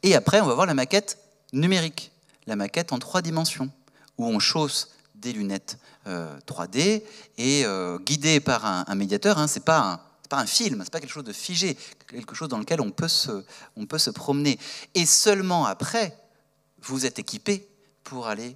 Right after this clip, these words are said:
sur, euh, sur le site. Hein, on conserve vraiment cet ordre logique, hein, on, on évite vraiment, euh, euh, en tout cas, aux visiteurs libres, on leur conseille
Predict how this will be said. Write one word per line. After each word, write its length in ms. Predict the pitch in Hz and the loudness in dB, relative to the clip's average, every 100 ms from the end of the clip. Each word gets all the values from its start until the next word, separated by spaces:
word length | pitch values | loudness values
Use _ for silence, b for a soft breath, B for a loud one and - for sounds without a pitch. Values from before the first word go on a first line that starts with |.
| b b - | b b 0
sur, 480 | - - 240 226 202 | 0 0 -4 -2 -2
euh, 120 | 90 - | -2 -6
sur 220 | - 104 | -8 -6
le 80 | 101 | -6
site. 340 | - - - - | -6 -6 -16 -12
Hein, 140 | 123 - | -12 -12
on 80 | - | -6
conserve 520 | 180 180 - 185 151 | -2 0 0 0 -2
vraiment 360 | 135 156 165 | -2 0 0
cet 320 | 160 131 - 160 | 0 -4 -2 -2
ordre 340 | 160 135 123 | -2 -4 -8
logique, 540 | - 120 160 202 - B B B - | -4 -4 -4 -6 -10 B B B -12
hein, 160 | 120 - | -12 -8
on, 140 | 117 | -2
on 40 | 123 | 0
évite 480 | 123 135 160 - B B - | 0 -4 -12 -16 B B -18
vraiment, 480 | - 120 123 147 160 B B | -10 -4 0 -2 -4 B B
euh, 200 | 110 101 98 _ _ - | -4 -4 -6 _ _ -18
euh, 180 | 107 85 - | -16 -14 -8
en 80 | 135 | -6
tout 80 | 143 | 2
cas, 240 | 190 170 - - _ - | 4 4 0 -20 _ -8
aux 80 | 139 | -4
visiteurs 420 | 160 165 156 131 | -4 -2 -2 0
libres, 280 | 131 135 - _ | -2 -4 -10 _
on 80 | 123 | -4
leur 160 | 120 110 | -4 -4
conseille 460 | 117 - 104 101 | -4 -4 -4 -8